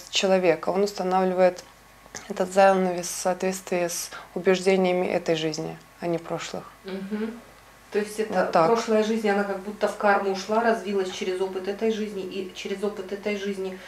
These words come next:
Speaker 2: создалась
Speaker 1: Да.
Speaker 2: заслонка перед
Speaker 1: Заслонка,
Speaker 2: душой.
Speaker 1: да, потому
Speaker 2: Мгм.
Speaker 1: что заслонка создает как будто сам человек, то есть душа,
Speaker 2: Мгм,
Speaker 1: она
Speaker 2: мгм,
Speaker 1: открыта,
Speaker 2: в этой игре,
Speaker 1: без
Speaker 2: да.
Speaker 1: проблем.
Speaker 2: Мгм.
Speaker 1: То есть таким вот образом, как будто вот такой вот круг сзади заход, да.
Speaker 2: Мгм.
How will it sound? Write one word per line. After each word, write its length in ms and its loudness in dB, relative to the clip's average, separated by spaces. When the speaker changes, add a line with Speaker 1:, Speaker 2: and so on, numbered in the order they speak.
Speaker 2:
создалась 600 4
Speaker 1:
Да. 80 -6
Speaker 2:
заслонка 560 -6
перед 100 2
Speaker 1:
Заслонка, 400 6
Speaker 2:
душой. 40 4
Speaker 1:
да, 80 6
потому 320 4
Speaker 2:
Мгм. 40 6
Speaker 1:
что 160 2
заслонка 480 2
создает 380 0
как 120 -10
будто 160 -4
сам 240 0
человек, 500 2
то 120 -4
есть 120 -4
душа, 380 -4
Speaker 2:
Мгм, 120 0
Speaker 1:
она 260 0
Speaker 2:
мгм, 40 -6
Speaker 1:
открыта, 480 -4
Speaker 2:
в 80 -6
этой 220 -2
игре, 240 -6
Speaker 1:
без 80 -8
Speaker 2:
да. 100 -4
Speaker 1:
проблем. 420 -6
Speaker 2:
Мгм. 340 0
Speaker 1:
То 100 -10
есть 100 -10
таким 300 -8
вот 180 -10
образом, 320 -4
как 160 0
будто 240 -2
вот 100 -12
такой 260 -6
вот 120 -6
круг 220 0
сзади 340 2
заход, 400 -6
да. 220 -6
Speaker 2:
Мгм. 380 -8